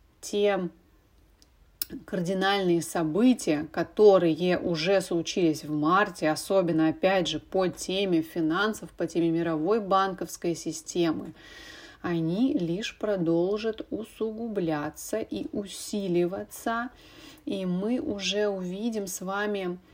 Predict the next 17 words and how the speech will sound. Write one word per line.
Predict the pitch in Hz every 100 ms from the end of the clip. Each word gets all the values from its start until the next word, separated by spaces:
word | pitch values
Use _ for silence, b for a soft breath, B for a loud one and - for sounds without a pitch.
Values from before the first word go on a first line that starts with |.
| B B B
реакцию | 196 196 196 220 - - 202
социума | 185 - - 262 247 - 202 175 170
на | 160 160
все | - 190
происходящее. | - 170 160 - 175 165 175 160 160 - - 160 160 B B B B -
Поэтому | 190 190 190 202 196 196 185 - -
во | - 185 190
второй | - 202 208 262
половине | 233 208 196 202 196 170
апреля, | 156 175 185 254 262 202 170 156
скорее | - - 208 196 240
всего, | 240 - 185 185
будет | 165 214 208
значительно | 185 180 - 220 226 190
больше, | 180 175 202 220 - 190 165 - B B B B -
э, | 180 170 165 - - -
митингов, | - - 196 247 254 240 233 220 220